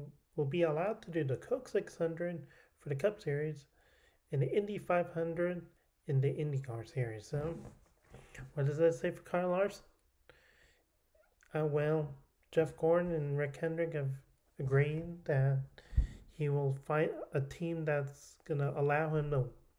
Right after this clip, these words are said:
win in his first try, but you know how IndyCar goes when you are a rookie.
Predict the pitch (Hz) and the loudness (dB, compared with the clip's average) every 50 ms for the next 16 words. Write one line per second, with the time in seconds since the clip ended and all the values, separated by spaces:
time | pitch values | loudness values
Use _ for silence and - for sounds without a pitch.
0 | _ _ 151 143 147 156 165 170 180 - - 135 123 131 123 135 - - 160 151 | _ _ -2 0 2 2 0 0 -2 -4 -4 0 2 2 0 0 0 -2 -2 -2
1 | 147 - - - 165 160 160 160 143 135 135 135 127 127 131 135 - - _ _ | -2 -8 -10 -8 -6 -4 -4 -4 -4 -2 -2 0 0 0 -2 -4 -8 -14 _ _
2 | - - - - _ _ _ _ _ _ _ _ _ _ _ _ - 147 139 147 | -20 -20 -20 -20 _ _ _ _ _ _ _ _ _ _ _ _ -2 0 2 4
3 | 156 156 156 160 156 151 139 139 - 147 147 147 151 151 147 139 143 139 135 135 | 4 4 4 4 2 0 0 -2 -4 -2 0 0 0 0 0 0 2 2 0 -2
4 | - - - 139 135 131 131 135 135 135 135 135 131 - - - _ 151 139 135 | -4 -2 2 4 4 4 6 6 6 6 6 6 4 2 -4 -10 _ 0 2 4
5 | 135 135 139 139 - - - - 135 135 127 123 123 131 135 135 135 - - 117 | 4 4 4 2 -4 -10 -4 2 4 4 4 4 4 2 2 2 2 0 -6 -8
6 | 120 | -8